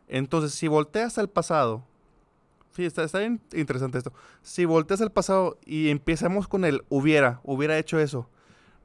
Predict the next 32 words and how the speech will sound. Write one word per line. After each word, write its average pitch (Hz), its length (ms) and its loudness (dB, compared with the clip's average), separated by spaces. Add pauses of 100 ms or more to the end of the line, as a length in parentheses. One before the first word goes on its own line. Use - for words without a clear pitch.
No, 147 400 0
no, 156 480 0
no 175 240 2
existe 226 480 -4
el 202 80 0
hubiera, 170 280 2
te 160 100 -2
voy - 20 2
a - 20 0
decir 151 120 -2
por 151 120 -4
qué. 165 220 -2 (340)
Porque 147 260 0
en 151 40 0
ese 156 140 -2
momento 165 260 -4
no 160 140 -4
sabías 170 380 -2
lo 120 140 -2
que 117 140 -6
sabes 120 320 -2
hoy. 113 160 -6 (800)
Ahorita 147 300 0
que 185 80 -6
ya 180 180 2
pasó 175 160 -6
tiempo, 170 320 -2
ya 156 140 0
tienes 180 180 0
más 170 240 2
información 160 640 -2 (540)
y 135 180 -4